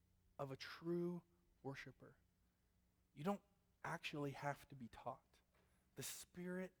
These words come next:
himself can guide you into all truth. That's what Jesus said. But I like to be taught.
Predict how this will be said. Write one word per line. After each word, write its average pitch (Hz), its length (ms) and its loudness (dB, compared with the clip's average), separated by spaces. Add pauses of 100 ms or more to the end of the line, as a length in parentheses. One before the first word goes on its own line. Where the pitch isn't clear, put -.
(680)
himself 135 480 2 (760)
can 143 120 -2
guide 135 300 4
you 131 100 -4
into 123 140 -4
all 131 220 -4
truth. 120 280 -6
That's - 160 -10
what 135 100 -16
Jesus 135 320 -12 (120)
said. 123 160 -4 (2000)
But 156 100 8
I 147 80 12
like 135 200 10
to 135 60 -10
be 127 100 -2
taught. - 280 -4